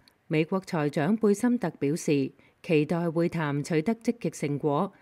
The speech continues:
進一步推動川普美國優先政策。喺外界普遍預期川習會嘅同時，呢次接觸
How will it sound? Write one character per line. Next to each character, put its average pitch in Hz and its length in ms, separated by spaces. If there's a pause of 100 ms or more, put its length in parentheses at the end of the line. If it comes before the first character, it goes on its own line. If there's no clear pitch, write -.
(180)
進 175 180
一 208 60
步 160 300
推 214 260
動 165 240
川 226 240
普 160 220
美 180 240
國 190 200 (100)
優 214 220
先 214 220
政 156 200
策。 151 280 (420)
喺 175 160
外 165 200
界 180 340
普 160 240
遍 208 240
預 170 180
期 143 340 (300)
川 262 280
習 180 160
會 170 200
嘅 175 140
同 151 240
時， 147 340 (300)
呢 285 180
次 214 200
接 208 200
觸 240 300